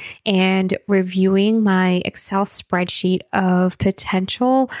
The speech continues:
podcast sponsors that I want to pitch. So that's really exciting. This is something I've been wanting to do for a long time. And so the fact that the media kit is made and the research has been done on who to pitch,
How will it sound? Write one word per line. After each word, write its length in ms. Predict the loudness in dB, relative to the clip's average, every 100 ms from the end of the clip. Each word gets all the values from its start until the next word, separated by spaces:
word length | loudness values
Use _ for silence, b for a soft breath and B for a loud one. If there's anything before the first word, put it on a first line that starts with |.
| B B B
podcast 520 | -2 0 -2 0 -2 0
sponsors 600 | -4 -4 -2 -2 -2 0
that 100 | 0
I 80 | 2
want 300 | 0 -2 -4
to 100 | -4
pitch. 460 | -4 -2 -2 -2
So 200 | -2 0
that's 480 | 0 0 -2 -6 -12 -8
really 580 | -2 0 2 2 0 -2 _
exciting. 840 | -8 -8 -10 -8 -2 0 2 0 -2 _
This 100 | -2
is 120 | 0
something 280 | 0 -2 0
I've 140 | 0 0
been 160 | 0
wanting 260 | 0 0 0
to 120 | 0
do 100 | -2
for 200 | 0 0
a 80 | 2
long 280 | 2 0 0
time. 400 | -2 0 2 2
And 140 | 0
so 160 | 0 -2
the 100 | -2
fact 380 | -2 -2 -2 -4
that 260 | -4 -4 B B B
the 80 | -2
media 320 | 0 0 0
kit 320 | 0 -2 -2
is 220 | -2 -2 0
made 480 | 2 4 2 0 -2
and 320 | 0 0 0
the 100 | -2
research 540 | 0 -2 -2 -2 -2
has 220 | -2 -2
been 220 | 0 0 0
done 260 | 0 0
on 220 | -2 -4
who 200 | -4 -2
to 140 | 0 0
pitch, 520 | 0 0 0 -6 -8